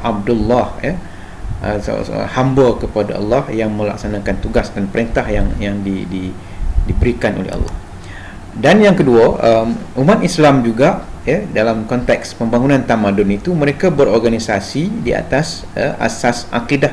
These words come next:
tauhid. Apa itu tauhid? Eh, tauhid ini, em, eh, di, di, eh, diartikan sebagai satu kepercayaan, keyakinan kepada ketuhanan ataupun Tuhan yang satu, iaitu Allah Subhanahu Wa Taala.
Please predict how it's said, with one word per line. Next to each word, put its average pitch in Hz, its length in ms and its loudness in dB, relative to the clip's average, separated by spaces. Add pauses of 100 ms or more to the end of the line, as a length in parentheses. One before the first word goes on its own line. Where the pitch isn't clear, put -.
tauhid. 120 320 -2 (640)
Apa 190 240 4
itu 175 240 0
tauhid? 107 400 2
Eh, 131 120 0
tauhid 139 280 2
ini, 165 320 2 (120)
em, 104 280 -2 (320)
eh, 101 200 -4
di, 104 520 -2
di, 104 160 -4 (760)
eh, 98 680 0
diartikan 131 640 2
sebagai 110 440 0
satu 113 400 -4
kepercayaan, 117 840 0
keyakinan 113 680 -2
kepada 110 560 -2 (240)
ketuhanan 113 640 -4
ataupun 110 320 -6
Tuhan 107 320 -4
yang 98 160 -2
satu, 120 480 -4
iaitu - 320 -4
Allah 101 160 -2
Subhanahu 98 580 -6
Wa 90 60 -8
Taala. 104 400 -2